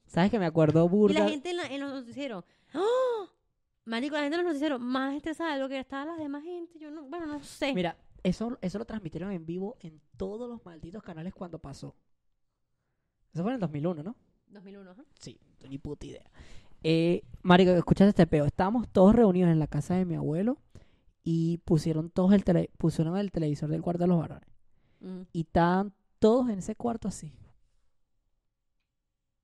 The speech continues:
Speaker 1: Me acuerdo que mi abuela estaba llo-, mi abuela lloró.
Speaker 2: Coño, es que imagi-,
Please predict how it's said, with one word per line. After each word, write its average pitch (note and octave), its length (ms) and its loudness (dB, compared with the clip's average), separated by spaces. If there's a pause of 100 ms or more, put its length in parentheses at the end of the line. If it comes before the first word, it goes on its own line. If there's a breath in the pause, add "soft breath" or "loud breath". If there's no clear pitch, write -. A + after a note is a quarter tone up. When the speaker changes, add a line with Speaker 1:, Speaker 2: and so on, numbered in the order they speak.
(1200)
Speaker 1:
Me C#3+ 120 -20
acuerdo C3+ 200 -20
que C#3+ 60 -20
mi D#3 80 -20
abuela C3+ 240 -20
estaba B2+ 280 -20
llo-, - 140 -20
mi C3+ 120 -8
abuela A#2 180 -8
lloró. - 260 -10
Speaker 2:
Coño, D#3+ 560 10
es A#3 60 -4
que A3 240 -2
imagi-, A3+ 320 0